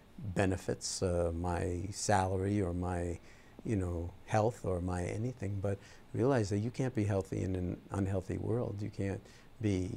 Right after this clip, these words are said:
you know, maximizing profits in a world there where people are being destroyed by, you know,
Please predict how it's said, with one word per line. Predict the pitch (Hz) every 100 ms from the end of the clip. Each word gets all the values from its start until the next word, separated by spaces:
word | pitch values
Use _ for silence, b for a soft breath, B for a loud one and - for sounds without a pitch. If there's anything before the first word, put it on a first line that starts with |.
| -
you | 104
know, | 90 87 87 -
maximizing | 95 104 - 95 92 95 - 90 80 B B B
profits | - 104 123 85 -
in | 98
a | 92
world | 92 95 90 92
there | 90
where | 90 98
people | 95 98 95 90
are | 87 87 98
being | - 92
destroyed | 92 92 - 104 113 120 85
by, | 90 85 87 B B B
you | - 98
know, | 87 92